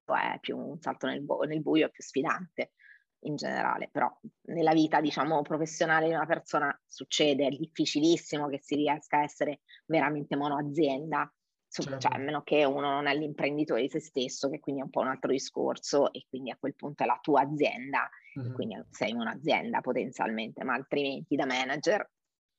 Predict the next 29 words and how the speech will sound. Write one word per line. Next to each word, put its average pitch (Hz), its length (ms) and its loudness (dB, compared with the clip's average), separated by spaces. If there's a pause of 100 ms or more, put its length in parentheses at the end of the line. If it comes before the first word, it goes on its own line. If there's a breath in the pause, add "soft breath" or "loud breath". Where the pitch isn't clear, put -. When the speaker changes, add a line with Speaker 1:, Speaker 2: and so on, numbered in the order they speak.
(180)
Speaker 2:
Mhm. 135 340 -2
Speaker 1:
tendenzialmente 135 420 -4
si, 127 600 -6 (240)
si - 160 -12
cambia, 135 600 4
Speaker 2:
Mhm. 127 120 -14
Speaker 1:
no? 135 240 -2
Si, - 800 -6
si, - 200 -20 (400)
insomma, - 560 -16
si - 140 -4
vedono 147 300 4
Speaker 2:
Mhm. 123 40 2
Speaker 1:
altre 127 240 -2
realtà, 135 400 0
anche 135 240 -6
perché - 200 -14
poi 135 120 -2
a - 40 -2
un - 60 -8
certo - 240 -8
punto 143 220 -8
può 139 120 0
essere 139 280 -4
utile 165 340 -2
anche, 135 320 -4
no? 139 140 -4
Professionalmente 135 800 -10
vedere 135 200 -8